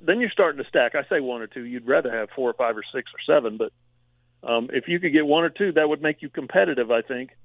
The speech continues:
um, with just about anybody. One, one or two of those three-year guys, you know, three and done, so to speak,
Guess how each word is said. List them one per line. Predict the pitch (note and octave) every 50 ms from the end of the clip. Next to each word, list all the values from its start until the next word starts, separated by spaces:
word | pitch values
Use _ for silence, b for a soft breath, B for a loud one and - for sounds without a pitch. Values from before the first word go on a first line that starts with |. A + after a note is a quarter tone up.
| _ - - _ _ _ _ _ _ _ _ - -
um, | B2 B2 B2+ C3 C3 C3 C3+ C#3
with | - C3+ C#3 C#3 -
just | - D3 C#3 -
about | D#3 C#3+ D3 C#3 D3
anybody. | D#3 D3+ C3 B2 G#2+ G#2+ -
One, | - C3+ D#3+ - -
one | D#3 C3 C#3+ D#3+ F#3
or | G3+
two | F#3 - A3 G#3+
of | G3+ F3+
those | F3+ D3+ C#3+ -
three-year | - D#3+ F3 F#3 F#3 F#3 G3 F3+
guys, | F#3+ F#3 F#3 F#3+ F#3 F3+ E3 - - _ _ _ _ _ _ _ _ _
you | D3
know, | B2+ A#2+ -
three | - D#3 E3 F3
and | E3 D3+ D3
done, | D3+ D#3 D#3+ E3 E3 D#3+
so | - E3+
to | D3 D3+
speak, | - - E3 E3+ E3+